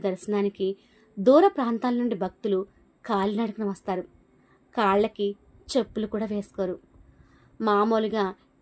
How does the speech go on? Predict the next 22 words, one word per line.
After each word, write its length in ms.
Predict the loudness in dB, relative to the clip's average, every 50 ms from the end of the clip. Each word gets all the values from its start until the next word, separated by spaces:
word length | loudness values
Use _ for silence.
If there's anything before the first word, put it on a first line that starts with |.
| 4 6 6
ఏడుకొండల 460 | 8 8 6 6 6 6 6 4 2 0 0
స్వామికి 400 | 0 0 0 -2 -2 -2 -2 -2 -2 -4 -8 _ -6 -4 -2 -2
ఏడు 160 | -2 -2 -2 -2
వారాలు 280 | -2 -2 -2 -2 -4 -4 -6
మొక్కు 160 | -8 -8 -6 -4
చెల్లించుకుంటారు. 680 | -4 -2 -4 -4 -8 -8 -10 -10 -8 -8 -8 -8 -10 -12 -16 _ _ _ _ _ _ _ _ _ _ _ -6 -2
కానీ 320 | -2 0 0 2 2 2 2 0 -2 -8
ఇక్కడ 240 | -14 _ -4 -2 -2 -2 -2 -4
భక్తులు 320 | -6 -6 _ -6 -4 -2 -2 -2
మాత్రం 320 | -4 -4 -4 -4 -4 -4 -6 -10 _ _ -20 _ -6 -2 0 2
ఎనిమిది 280 | 2 2 2 0 0 -2
వారాలు 340 | -4 -4 -4 -2 -2 -4 -4 -6 -10 _ -4 -4
మొక్కు 200 | -4 -4 -4 -6 -6
చెల్లించుకుంటారు. 680 | -2 -2 -2 -2 -4 -6 -8 -8 -6 -6 -6 -6 -8 -10 -12 _ _ _ _ _ _ _ _ _ _ _ _ _ _ _ _ _ -6
ఏడు 340 | 0 4 6 8 8 8 6 4
వారాల్ని 480 | 4 4 2 0 0 -2 -2 0 -2 -2 -2 -4 _ _ -2 0
మొక్కుగాను, 540 | 0 0 0 -2 -4 -4 -4 -2 -2 -2 -2 -4 -6 _ _ _ _ _ _ _ _ -2
ఎనిమిదో 360 | 0 2 2 4 4 4 4 4
వారాన్ని 400 | 2 0 -2 -2 -2 -2 -2 -2 -2 -4 -10 _ _ _ _ -4 -2
వడ్డీగాను 560 | -2 -2 -2 -2 -4 -2 -2 -2 -2 0 -2 -2 -4 -6 _ _ _ -18 -8
స్వామివారికి 580 | -2 0 0 2 0 0 -2 -4 -6 -6 -8 -10
సమర్పించుకుంటారు. 800 | -8 -8 -8 -8 -6 -8 -8 -6 -6 -8 -8 -6 -8 -8 -10